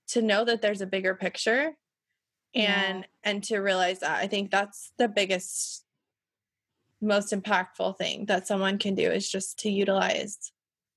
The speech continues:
Speaker 1: kindness and, and good, being good,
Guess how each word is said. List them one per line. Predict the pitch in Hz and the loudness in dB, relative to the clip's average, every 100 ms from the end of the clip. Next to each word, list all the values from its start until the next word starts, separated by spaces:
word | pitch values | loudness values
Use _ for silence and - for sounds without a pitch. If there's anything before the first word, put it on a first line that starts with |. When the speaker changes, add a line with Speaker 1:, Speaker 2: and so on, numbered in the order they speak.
| - | -2
Speaker 1:
kindness | 190 269 233 190 196 - | 0 2 2 0 0 0
and, | 196 196 185 202 _ _ _ _ _ _ | 0 2 0 -4 _ _ _ _ _ _
and | 202 196 | 0 2
good, | 202 208 175 _ - | 2 0 -6 _ -10
being | 202 196 185 | -4 -2 2
good, | 180 175 | 2 2